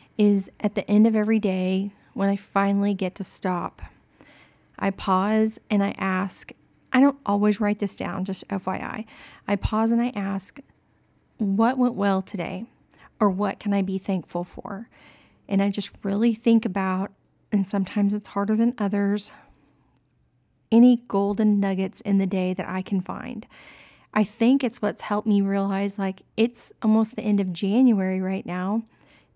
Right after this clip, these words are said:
and I feel like October was just here. Like, time is leaping by, and I think it's because I'm literally living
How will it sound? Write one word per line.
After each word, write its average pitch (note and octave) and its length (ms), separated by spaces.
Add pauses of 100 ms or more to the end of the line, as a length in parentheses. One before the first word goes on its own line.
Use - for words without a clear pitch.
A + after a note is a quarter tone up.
and G#3 640 (760)
I G#3+ 160
feel A3 180
like G3+ 160
October F#3+ 560
was F#3 220
just F#3+ 160
here. F#3 360
Like, G3 300
time G#3 600
is G3 120
leaping F#3+ 680
by, F#3 420
and G3 100
I G3 60
think G3+ 260
it's G#3 200
because G3 360
I'm G3 240
literally A3 480
living F#3+ 520